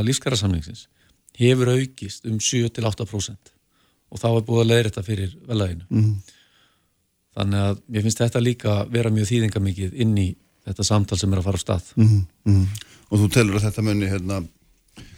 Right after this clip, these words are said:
Speaker 2: þessar tölur muni verða til þess að, að lægja,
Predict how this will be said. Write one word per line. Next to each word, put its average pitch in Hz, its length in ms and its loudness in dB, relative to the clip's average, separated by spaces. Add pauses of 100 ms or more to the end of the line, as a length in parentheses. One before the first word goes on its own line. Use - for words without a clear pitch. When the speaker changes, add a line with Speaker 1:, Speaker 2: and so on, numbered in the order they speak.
Speaker 2:
þessar 110 240 0
tölur 113 360 4
muni 120 260 0
verða 110 240 2
til 131 240 -2
þess 107 320 -6
að, 95 120 -8 (680)
að 92 120 -4
lægja, 104 400 0